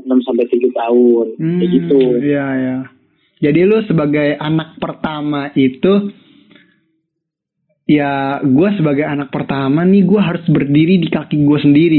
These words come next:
Speaker 2: gitu. Ibaratnya ya,
Speaker 1: Ya.
Speaker 2: gue nggak, nggak, gue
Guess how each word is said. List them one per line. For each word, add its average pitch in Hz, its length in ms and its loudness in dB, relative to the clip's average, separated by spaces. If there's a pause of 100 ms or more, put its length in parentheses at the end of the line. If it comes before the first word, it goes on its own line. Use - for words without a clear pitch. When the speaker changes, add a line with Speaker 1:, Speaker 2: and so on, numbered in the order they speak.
Speaker 2:
gitu. 127 180 4 (500)
Ibaratnya 160 460 0
ya, 147 180 2
Speaker 1:
Ya. 156 120 0
Speaker 2:
gue 175 220 0
nggak, 208 340 -2
nggak, 170 220 -4 (340)
gue 190 180 0